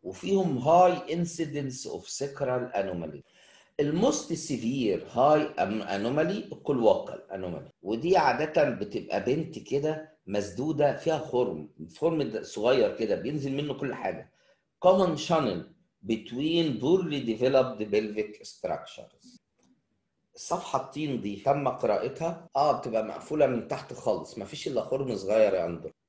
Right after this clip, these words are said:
يعني بتبقى مقفوله من تحت خالص ما عدا خرم صغير كده، هو ده فيه اليورين والستول والجينيتال كل حاجه من خرم صغير كده.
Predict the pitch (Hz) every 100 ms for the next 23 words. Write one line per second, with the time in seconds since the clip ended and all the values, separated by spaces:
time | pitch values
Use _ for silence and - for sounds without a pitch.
0 | _ 95 90 107 95 92 143 139 117 101
1 | 147 - - 151 156 - 110 135 - -
2 | 143 139 98 123 151 - 170 180 175 -
3 | - - 190 180 180 165 170 165 151 135
4 | 117 113 151 156 131 110 147 143 139 117
5 | 151 131 143 127 104 101 135 123 101 98
6 | 98 - - -